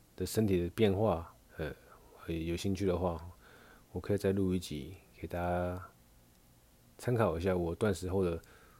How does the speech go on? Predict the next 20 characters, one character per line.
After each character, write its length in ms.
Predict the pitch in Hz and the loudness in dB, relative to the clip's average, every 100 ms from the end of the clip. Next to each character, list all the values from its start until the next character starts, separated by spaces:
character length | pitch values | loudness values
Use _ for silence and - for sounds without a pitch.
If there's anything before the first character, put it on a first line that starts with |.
| - | -20
复 240 | - 113 95 | -10 -4 -4
食 180 | - 78 | -4 -4
变 180 | 87 | -2
化。 300 | 85 87 80 - - - - - - - - - - _ - | -2 -4 -6 -14 -20 -20 -20 -20 -20 -20 -20 -20 -20 _ -4
对， 140 | 98 | 0
因 60 | 110 | 4
为 40 | |
我 140 | 107 95 | 4 4
也 100 | 92 | 2
上 160 | 110 | 0
网 140 | 92 87 | 0 0
看 180 | 110 | 0
了 60 | 98 | 0
很 160 | 82 80 | -2 -2
多 140 | 90 | -2
文 120 | 82 | -2
章， 300 | 82 82 80 | -2 -4 -2
断 180 | 82 104 | 0 0
食 200 | - 87 | 0 0
后 220 | 95 85 | 2 0